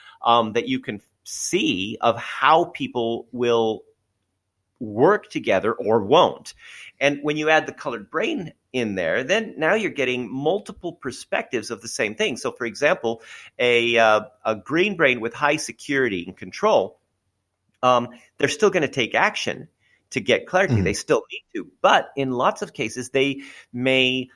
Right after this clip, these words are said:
Speaker 1: um, want to make sure that the, that, uh, that how they're, uh, you know, that, that there's limited risk, right? So what they do is they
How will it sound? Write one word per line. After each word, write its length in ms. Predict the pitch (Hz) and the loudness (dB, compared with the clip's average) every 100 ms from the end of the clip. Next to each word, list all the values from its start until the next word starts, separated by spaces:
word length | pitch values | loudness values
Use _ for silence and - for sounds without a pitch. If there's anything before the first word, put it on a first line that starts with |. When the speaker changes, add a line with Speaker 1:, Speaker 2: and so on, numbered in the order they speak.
| _ _ _ - | _ _ _ 4
Speaker 1:
um, 580 | 120 117 110 107 104 - _ | 6 8 8 4 -2 -12 _
want 300 | 120 139 147 | 0 2 2
to 100 | 147 | -2
make 220 | 135 131 - | -4 -4 -4
sure 760 | - - 190 240 208 117 104 | -8 -6 -4 2 4 6 4
that 180 | 101 110 | 0 -6
the, 180 | 127 - - 131 | -8 -10 -10 -6
that, 460 | 120 117 - - | -2 -2 -4 -2
uh, 240 | 120 113 107 | 2 4 2
that 220 | 113 - | 0 -2
how 340 | 131 143 156 | 0 2 2
they're, 480 | 147 135 113 110 98 | 2 2 2 -2 -2
uh, 420 | 110 104 101 98 95 _ _ | 0 4 4 2 -2 _ _
you 120 | 123 113 | -6 -4
know, 100 | 101 | -2
that, 320 | 107 - - | -2 -4 -8
that 160 | 107 | -4
there's 380 | 117 107 104 - | 0 0 0 -6
limited 580 | 127 131 143 143 127 98 | -6 -4 -4 -6 -12 -8
risk, 460 | 117 294 - - - | -4 -2 -2 -6 -2
right? 300 | 202 208 - - - - | 2 2 -2 -14 -20 -8
So 280 | - 151 | 2 4
what 260 | 147 139 139 | 4 2 2
they 160 | 131 117 | 0 -4
do 240 | 220 233 | -4 -2
is 140 | 175 | -2
they 220 | 147 120 | 0 -2